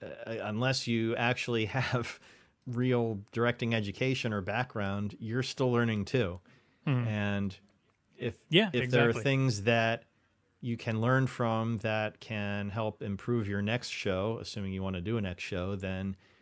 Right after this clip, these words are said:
Speaker 1: it's still worthwhile experience, absolutely.
Speaker 2: Yeah.
Speaker 1: Whether it's always an enjoyable experience, that can vary by different degrees, I guess, but a-, as long as you get something out of it or learn something from it that you can apply to the next show you, you do, then it's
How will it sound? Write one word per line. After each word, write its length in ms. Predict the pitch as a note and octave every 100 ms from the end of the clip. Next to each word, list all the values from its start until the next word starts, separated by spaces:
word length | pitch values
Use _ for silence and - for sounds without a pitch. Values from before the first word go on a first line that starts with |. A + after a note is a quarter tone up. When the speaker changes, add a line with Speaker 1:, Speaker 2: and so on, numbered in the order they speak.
| _ _ A#2+
Speaker 1:
it's 160 | G#2
still 280 | - B2+ A2+
worthwhile 520 | G2+ G2 - G2+ G2
experience, 640 | F#2 - A#2 A2+ F2+ F#2 G#2+
absolutely. 680 | F#2+ - G2 G#2+ D#2 G2 - _ _ _ -
Speaker 2:
Yeah. 140 | F#3+ - A2
Speaker 1:
Whether 420 | A#2 A2+ A#2 A2+
it's 180 | G#2 C3
always 340 | A#2+ A#2 A2
an 60 | A2
enjoyable 580 | G2+ G2 A3 G3+ A#2 A#2
experience, 640 | G#2 - A#2+ G#2+ G#2+ A#2+ -
that 200 | C3 -
can 140 | A#2
vary 300 | G#2+ G2+ G2+
by 160 | G2 F#2+
different 320 | F#2+ - F#2
degrees, 460 | F2+ F#2 F#2 G2 F2+
I 80 | F2
guess, 320 | F2 G#2+ -
but 300 | - F#2 - _ _ _ G#2+
a-, 260 | G2 -
as 180 | G2+ G2
long 260 | A2 A2 A2+
as 460 | G#2 F2+ - - - -
you 180 | B2 G#2
get 180 | A#2 A2+
something 320 | - G#2+ G#2+
out 140 | G#2 G2+
of 100 | G#2
it 140 | G2+
or 160 | F2+ F2+
learn 220 | G#2 A2
something 360 | - G2+ G2 F2+
from 260 | G2+ G2
it 80 | F#2+
that 160 | F#2+ F#2
you 140 | F#2+ F2+
can 380 | G2+ F#2 F#2
apply 320 | F#2 - G2 F#2+
to 60 |
the 80 | F2+
next 260 | F2+ F2+ -
show 300 | G2+ F#2 F#2
you, 160 | F#2
you 140 | E2 F#2
do, 360 | B2+ C3 G#2+
then 240 | G2+ G2 G2
it's 360 | F#2 - -